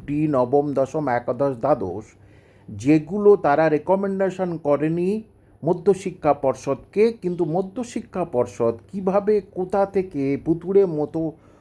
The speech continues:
মনোভাব নিয়ে সে তাদেরকে স্কুলে অ্যাপয়েন্টমেন্ট দিয়েছে, সেটা এখনও পর্যন্ত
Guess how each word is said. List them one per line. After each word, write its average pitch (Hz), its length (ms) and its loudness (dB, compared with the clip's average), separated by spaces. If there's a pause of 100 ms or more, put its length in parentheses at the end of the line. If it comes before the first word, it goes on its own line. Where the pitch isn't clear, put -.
(160)
মনোভাব 175 580 4
নিয়ে 135 340 -2
সে 151 200 -4
তাদেরকে 160 720 -2
স্কুলে 160 520 2 (320)
অ্যাপয়েন্টমেন্ট 202 640 2
দিয়েছে, 190 300 0
সেটা 180 640 2
এখনও 190 440 -2
পর্যন্ত 196 360 2